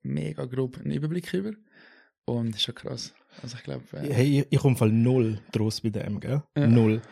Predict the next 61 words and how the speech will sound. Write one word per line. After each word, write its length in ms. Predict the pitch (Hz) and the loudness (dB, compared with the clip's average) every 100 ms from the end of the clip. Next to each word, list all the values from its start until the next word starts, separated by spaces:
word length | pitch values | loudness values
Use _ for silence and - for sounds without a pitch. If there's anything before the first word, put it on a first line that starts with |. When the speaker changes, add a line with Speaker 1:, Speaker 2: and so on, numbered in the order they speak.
| - - - | -20 -20 -4
Speaker 2:
Und 320 | 151 147 - _ _ _ _ _ _ | 2 2 2 _ _ _ _ _ _
ich 140 | 151 | 0
denke 260 | - 156 180 | 6 6 8
immer, 120 | 185 | 8
wenn 100 | 165 | 8
ich, 140 | 170 151 | 6 6
wenn 120 | 170 | 6
ich 100 | 180 | 6
so 80 | 190 | 6
irgendetwas 460 | 185 175 175 - | 4 2 0 -2
sehe, 140 | - 117 | -4 -2
denke 220 | 131 135 | -2 -2
ich 60 | 160 | 0
immer 140 | 165 | 2
so, 220 | 143 127 110 _ _ _ _ _ _ 143 | 2 0 -2 _ _ _ _ _ _ 2
ja, 140 | 147 | 4
vielleicht 300 | 165 160 - | 6 4 4
ist 80 | 127 | 2
es 60 | 131 | 2
auch 80 | |
besser, 260 | 127 160 - | 4 4 4
dass 140 | 151 | 2
ich 60 | 160 | 6
nicht 200 | 147 - | 4 4
draus 200 | 143 156 - | 0 0 0
komme, 220 | 143 185 - _ - - _ _ - | 2 2 -2 _ -20 -20 _ _ 2
aber 180 | 123 | 6
nur 100 | 143 | 8
schon, 260 | 165 160 104 - _ _ _ _ - | 8 6 4 0 _ _ _ _ -8
wenn 160 | 139 143 | -4 -2
eben 180 | 131 | 0
einer 240 | 131 131 135 | 2 4 2
sagt, 300 | 127 113 131 | 2 0 2
ja, 160 | 135 | 4
ich 80 | 127 127 | 4 4
habe 100 | 120 | 2
mal 100 | 110 | 4
dort 240 | 120 120 | 0 0
und 180 | 117 - | -4 0
dann 240 | 117 117 - - - - | 0 0 -6 -18 -20 -4
so 200 | - 127 | 4 4
und 120 | 120 | 4
so 100 | 123 | 4
viel 160 | 117 | 4
gekauft 440 | - 117 120 139 127 | 2 2 4 4 4
und 120 | 117 | 6
jetzt 260 | 123 123 110 | 4 4 2
habe 160 | 107 | 4
ich 80 | 104 | 4
so 140 | 123 | 4
und 140 | 117 104 | 2 2
so 100 | 120 | 2
viel 140 | 127 | 0
Geld. 240 | 117 95 101 - - - - | -2 -6 -8 -14 -20 -20 -4
Denke 140 | 139 139 | 0 2
Speaker 1:
Mhm. 40 | |
Speaker 2:
ich 80 | 143 | 0
so, 100 | - | -4
ah, 220 | 95 104 | -12 -12
fuck, 360 | - 101 107 - | -10 -10 -8 -8
weißt 340 | 104 107 - | -6 -6 -8